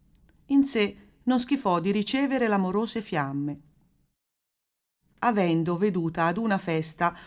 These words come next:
una bellissima donna vedova, chiamata, secondo che alcuni dicono, Madonna Malgherida de Ghisolieri, e piaciutagli sommamente, non altrimenti che un giovinetto quelle nel maturo petto ricevette,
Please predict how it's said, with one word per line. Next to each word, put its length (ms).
una 220
bellissima 680
donna 340
vedova, 560
chiamata, 640
secondo 840
che 140
alcuni 440
dicono, 600
Madonna 540
Malgherida 800
de 160
Ghisolieri, 800
e 160
piaciutagli 800
sommamente, 880
non 200
altrimenti 680
che 140
un 120
giovinetto 1080
quelle 340
nel 140
maturo 360
petto 380
ricevette, 800